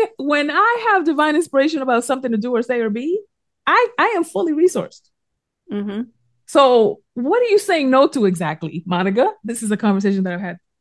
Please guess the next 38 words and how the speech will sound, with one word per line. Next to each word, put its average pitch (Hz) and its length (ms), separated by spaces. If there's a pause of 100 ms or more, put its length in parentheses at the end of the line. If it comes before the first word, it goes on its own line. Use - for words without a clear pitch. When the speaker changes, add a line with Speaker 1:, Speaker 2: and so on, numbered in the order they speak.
Speaker 1:
with 190 140
myself. 180 360
That 196 100
is 208 100
like, 196 200 (720)
because 294 400
you 294 80
think 285 240
God's 262 220
gonna 247 160
give 247 140
you 247 60
an 233 80
assignment 226 340
and 202 80
not 214 160
give 226 120
you 214 240
the 190 80
means 220 240
to 214 60
do 269 160
it? 415 60 (760)
Speaker 2:
Right. 180 380 (360)
Speaker 1:
Because 277 360
you 302 120
think 294 220
God's 277 220
gonna 262 160
give 269 140
you 254 100
a 220 40
project 294 440
and 233 120
not 247 200
ensure 233 480
its 254 120
success? 370 540